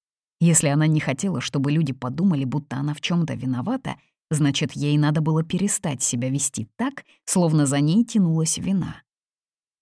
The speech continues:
"Холли Гудвин?" скорее скомандовала, нежели спросила полицейская. "Вы не откажетесь пройти со мной?" Глаза Кэтрин в другой части комнаты метнулись с полицейской обратно на Холли.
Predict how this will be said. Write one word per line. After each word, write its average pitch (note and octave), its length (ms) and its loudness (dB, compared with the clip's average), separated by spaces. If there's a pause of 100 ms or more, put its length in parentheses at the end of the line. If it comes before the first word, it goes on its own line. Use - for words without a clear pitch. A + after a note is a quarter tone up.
(960)
"Холли F3 340 4
Гудвин?" G3 540 0 (520)
скорее C#3+ 400 -2
скомандовала, C#3 680 2
нежели C#3 400 -2
спросила C#3 520 -4
полицейская. - 840 -6 (640)
"Вы D#3 200 4
не D3+ 140 6
откажетесь F#3+ 640 0
пройти C3+ 420 -4
со C#3+ 180 -2
мной?" B2+ 380 0 (1700)
Глаза E3 420 2
Кэтрин D3+ 520 0
в C3+ 80 -6
другой D3 340 0
части D3 400 -6
комнаты - 560 -2 (220)
метнулись A3 520 4
с - 40 -4
полицейской F#3+ 760 -2
обратно F#3 420 -2
на F3 140 2
Холли. C#3 640 -6